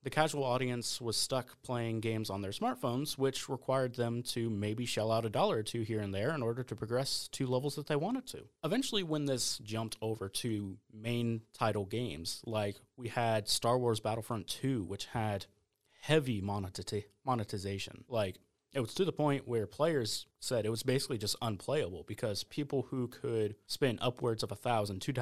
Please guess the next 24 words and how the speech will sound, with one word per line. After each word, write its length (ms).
thousand 300
dollars 400
could 140
just 260
go 240
in, 380
they 80
could 160
pay 300
their 180
money, 520
get 280
the 340
cards 420
that 140
they 160
needed 320
in 100
order 240
to 380
succeed 760
without 480
any 240
issues. 440